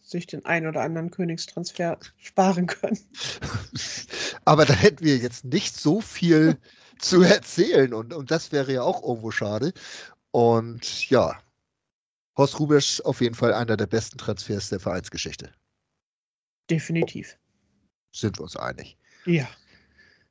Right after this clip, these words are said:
Speaker 2: Gut, die Frage ist jetzt, ob er morgen getoppt werden kann,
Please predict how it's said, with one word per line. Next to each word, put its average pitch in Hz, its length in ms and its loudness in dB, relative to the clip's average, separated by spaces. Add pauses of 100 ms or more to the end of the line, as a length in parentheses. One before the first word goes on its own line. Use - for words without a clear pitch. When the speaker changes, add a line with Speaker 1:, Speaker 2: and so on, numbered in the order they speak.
(220)
Speaker 2:
Gut, - 240 4 (800)
die 123 60 -6
Frage 151 380 4
ist - 180 -12
jetzt, - 380 -6
ob 135 180 -8
er 131 400 0 (1080)
morgen 120 400 -2
getoppt 127 380 -6
werden 92 180 -8
kann, 107 320 -10